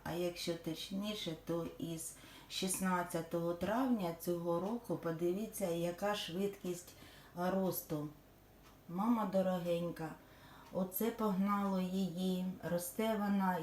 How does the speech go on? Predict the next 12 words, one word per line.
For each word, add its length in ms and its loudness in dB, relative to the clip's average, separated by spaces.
як 220 2
на 240 4
дріжджах. 600 0
А 120 0
нещодавно 800 4
я 100 4
побачила 960 2
у 380 0
однієї 640 2
блогерші, 800 2
нашої 540 2
української, 1080 0